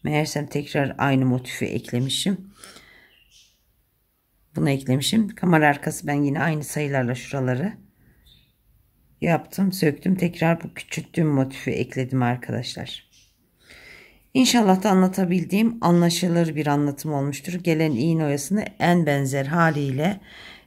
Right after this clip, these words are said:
elimden geldiğince çevirmeye çalıştım arkadaşlar. Modelimiz de bu şekilde ortaya çıktı. Hepinize sonsuz teşekkür ederim. Bir başka videoda görüşmek üzere. Sevgiyle, hoşça ve dostça kalın canlar.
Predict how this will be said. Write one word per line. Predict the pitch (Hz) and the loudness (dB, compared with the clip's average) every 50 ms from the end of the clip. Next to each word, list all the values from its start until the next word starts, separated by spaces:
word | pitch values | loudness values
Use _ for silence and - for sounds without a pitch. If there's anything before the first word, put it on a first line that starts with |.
| _ _ _ | _ _ _
elimden | 180 185 175 175 165 156 151 151 | 2 4 4 6 6 4 2 2
geldiğince | 151 165 156 156 147 143 143 143 143 175 196 | 4 4 4 4 2 2 0 0 0 -2 -2
çevirmeye | 185 - 180 160 147 147 143 147 151 160 | -2 0 0 0 0 0 0 2 0 0
çalıştım | 160 - 170 151 139 139 - - 147 143 131 | 0 0 0 0 0 -2 -4 -4 -2 0 0
arkadaşlar. | 131 131 131 - 143 131 135 131 - 139 131 | 0 0 -2 -2 -4 -4 -2 -2 -4 -4 -4
Modelimiz | 139 151 156 135 123 127 131 131 123 - - | -4 -4 -4 -4 -4 -4 -4 -4 -4 -4 -2
de | 175 180 143 | -2 -2 -2
bu | 160 | -2
şekilde | - - - 123 - - 131 131 123 156 180 190 185 - - - - - - - - _ _ | -4 -4 -6 -6 -8 -6 -6 -4 0 0 0 0 -2 -6 -16 -20 -20 -20 -20 -20 -20 _ _
ortaya | - - 170 160 - - - 147 147 160 | 0 2 2 2 2 0 0 2 2 2
çıktı. | 165 - - 147 - - - - 123 123 - - - - _ _ _ _ | 2 0 -4 -6 -6 -6 -4 -2 -2 -2 -4 -12 -20 -20 _ _ _ _
Hepinize | _ - 220 - - 208 202 190 170 175 208 196 | _ -2 -2 2 4 4 4 4 4 4 2 0
sonsuz | 190 - 190 180 180 175 175 - - 196 190 185 - | 2 2 4 4 4 2 0 0 -2 -2 -2 -2 -2
teşekkür | - 170 156 143 - 156 151 147 - 156 | 0 0 0 2 2 0 0 0 0 -2
ederim. | 147 131 135 143 135 151 175 214 226 - - _ _ - - - - - - - _ _ - | 0 0 0 0 0 0 -2 -2 -4 -6 -16 _ _ -20 -20 -20 -20 -20 -20 -20 _ _ -2
Bir | 165 165 160 | -2 2 6
başka | 170 175 180 175 - - - 226 233 202 | 6 6 6 4 0 -2 0 0 0 2
videoda | 196 180 165 165 165 165 185 190 | 2 2 4 4 4 6 4 2
görüşmek | 185 - 156 151 147 151 147 - 156 170 165 165 170 160 | 4 6 4 4 4 4 -2 -2 0 0 0 0 0 -4
üzere. | 139 123 - 143 156 170 | -4 -4 -4 -2 -2 -2
Sevgiyle, | 170 - - 147 139 139 139 127 139 165 165 160 139 139 139 | -4 -2 0 0 0 0 -2 -4 -2 -2 -2 0 0 -2 -2
hoşça | 143 - - 165 175 175 175 - - 165 139 | -2 -4 -4 -2 -2 -2 -2 -4 -6 -4 -4
ve | 143 143 | -4 -2
dostça | 127 139 143 139 - - 131 127 | -2 -2 -4 -4 -4 -4 -6 -4
kalın | - 131 123 120 123 117 | -4 -4 -4 -2 -4 -4
canlar. | 117 117 113 110 113 113 117 - - - | -6 -6 -8 -6 -8 -8 -10 -12 -14 -16